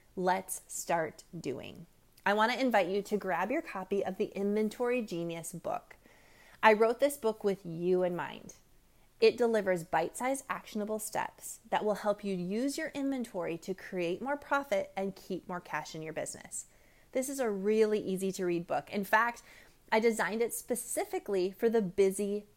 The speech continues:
inventory-based business owner. It only takes about two hours to make your way through, and you're gonna leave with practical bite-sized steps so you can start implementing the principles of the Inventory Genius method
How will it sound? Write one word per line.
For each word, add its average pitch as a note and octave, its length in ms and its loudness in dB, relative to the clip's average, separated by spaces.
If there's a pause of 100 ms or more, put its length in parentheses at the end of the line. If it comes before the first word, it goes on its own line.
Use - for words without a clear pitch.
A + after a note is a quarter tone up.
(160)
inventory-based E3+ 760 -4
business C#3+ 360 -6
owner. - 360 -12 (400)
It A3+ 200 4
only E4+ 240 -2
takes A3 260 -6
about - 380 -2
two A#3 180 0
hours E3+ 360 0
to F#3+ 100 -10
make E3 180 -10
your F#3+ 100 -2
way G3 140 -2
through, C#3+ 300 -4
and F3+ 180 0
you're G#3+ 120 2
gonna B3+ 200 0
leave G#3+ 220 0
with D#3+ 200 -6
practical B3+ 1080 -4
bite-sized F#3 580 0
steps - 480 -4 (320)
so - 120 0
you G#3 220 2
can A#3+ 160 0
start A3 320 -2
implementing D4 880 -2
the B3 100 -2
principles F#3+ 760 -2
of F3+ 140 -4
the F#3 140 -8
Inventory F#3+ 420 -2
Genius F#3 380 -4
method D#3+ 380 -2